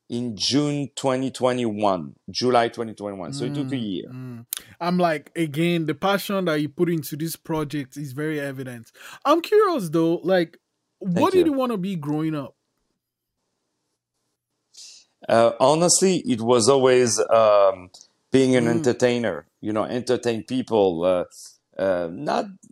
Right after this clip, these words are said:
Speaker 1: being the center of the attention, but I wanted really to, to make people laugh. Like, even when I was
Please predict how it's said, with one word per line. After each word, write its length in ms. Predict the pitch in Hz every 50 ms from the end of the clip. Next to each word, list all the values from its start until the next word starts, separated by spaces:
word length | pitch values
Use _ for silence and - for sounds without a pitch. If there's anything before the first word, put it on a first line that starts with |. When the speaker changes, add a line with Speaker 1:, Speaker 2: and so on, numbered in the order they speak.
| - - - 127 131 131 123 107
Speaker 1:
being 280 | 104 131 135 131 127 101
the 100 | 113 107
center 400 | - - 127 120 120 - 127 123
of 120 | 107 98
the 140 | 107 104 104
attention, 640 | 98 - - 113 113 - _ 113 - - 113 107 90
but 140 | 92 107 104
I 120 | 104 107
wanted 520 | 110 107 107 113 120 123 123 - 139 127 104
really 400 | 101 104 113 117 110 117 117 110 - -
to, 340 | - 117 107 104 104 - - _ _ _ _ _ _
to 100 | - 143
make 280 | 131 131 139 135 131 -
people 340 | 151 151 151 139 139 135 139
laugh. 400 | 131 131 151 180 175 123 - -
Like, 280 | - 107 104 101 95 - -
even 300 | 143 139 165 165 156 143
when 140 | 143 139
I 100 | 135 131
was 440 | 131 131 135 135 135 135 123 - -